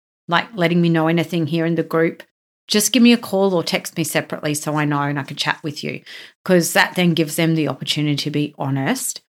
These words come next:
if they really, really can't afford something. And yeah, some of us have that tight friend who's just tight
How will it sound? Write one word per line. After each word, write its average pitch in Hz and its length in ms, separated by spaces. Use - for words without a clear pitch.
if 160 160
they 156 160
really, 143 380
really 143 260
can't 139 300
afford - 320
something. - 500
And 294 240
yeah, 285 200
some 302 260
of 285 100
us 185 180
have 156 180
that 156 200
tight - 320
friend 202 360
who's 185 240
just - 320
tight 175 360